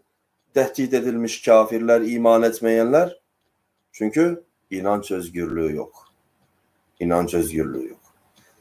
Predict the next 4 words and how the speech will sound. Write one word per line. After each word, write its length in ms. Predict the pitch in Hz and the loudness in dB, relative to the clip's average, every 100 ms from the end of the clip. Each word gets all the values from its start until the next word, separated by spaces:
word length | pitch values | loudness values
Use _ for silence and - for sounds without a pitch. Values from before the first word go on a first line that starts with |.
| _ _ | _ _
İnanmamakla 1000 | 147 170 208 208 185 180 175 156 127 127 | 8 10 10 8 8 8 6 6 6 6
inanmak 640 | 139 147 156 165 160 - | 4 6 6 8 4 4
eşit 380 | 127 127 202 202 | 0 2 0 4
olsaydı, 800 | 143 135 - 175 170 139 151 | 6 6 8 8 8 4 2